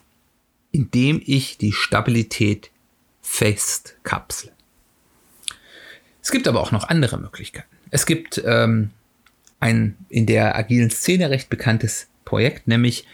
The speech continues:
den Saab Griffon. Also Saab, die skandinavische, auch Automarke, aber die Bau-, der Technologiekonzern, muss man wahrscheinlich sagen. Und die haben ein, ja, Jagdflugzeug, also ein Militärflugzeug gebaut namens Griffon, der auch,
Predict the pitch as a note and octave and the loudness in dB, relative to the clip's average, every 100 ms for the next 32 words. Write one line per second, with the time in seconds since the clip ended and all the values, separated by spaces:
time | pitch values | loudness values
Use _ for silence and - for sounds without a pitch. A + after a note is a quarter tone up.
0 | - _ - A2+ A#2+ B2 - - - G#2+ | -20 _ 0 2 2 0 -8 -6 -2 0
1 | G#2 - - - A#2+ A#2 B2 B2+ - F2+ | 0 -2 -10 -2 0 0 -4 -6 -6 -4
2 | - A2 B2 - - G2+ F#2+ - _ _ | 0 0 0 -2 -4 -2 -4 -8 _ _
3 | _ _ _ _ - - G#2+ G#2 G2+ G2+ | _ _ _ _ -12 -2 2 4 4 4
4 | A2+ - G#2 G#2 A2+ A2 - D#3 D#3 C#3+ | 2 2 0 0 -2 -2 0 0 2 2
5 | B2+ C3+ B2+ F#2+ F#2+ G2 G2 F#2+ G2 - | 2 2 0 -2 -4 -6 -4 -4 -6 -6
6 | B2 - G2+ G#2 E3 - C3 A#2+ A#2+ A#2 | -6 -2 -2 0 -2 0 0 2 2 2
7 | A2+ A#2 G#2+ G2+ G#2+ G#2 - G#2 G2+ G#2 | 0 0 0 0 0 0 0 0 0 -2
8 | G2+ A#2+ B2 B2+ - - - - G#2+ A2 | 0 0 0 -6 -20 -20 -8 -2 0 0
9 | - G#2 G2+ G2 F#2+ - _ - A2 G2+ | 0 0 2 2 0 -6 _ -8 -6 -6
10 | C#3 A#2+ A2+ G2 G2+ C3 - - D#3+ D3+ | -10 -10 -6 -4 -2 -2 -2 -4 -2 -2
11 | - C3+ C3 A2 G2 F#2 G2 F#2+ G2 C3+ | 0 2 2 0 -2 -2 -2 -2 -2 0
12 | D#3+ - D3+ - - A#2+ A#2+ - - A2 | 0 0 -4 -2 -2 0 -2 -6 -6 -4
13 | F#2+ G2+ D#3 - F#2+ F#2 F#2+ - F#3 F#3+ | 0 2 0 0 0 0 -2 -2 -2 0
14 | F3+ B2 - G2 G#2 - | 0 0 0 -2 -6 -8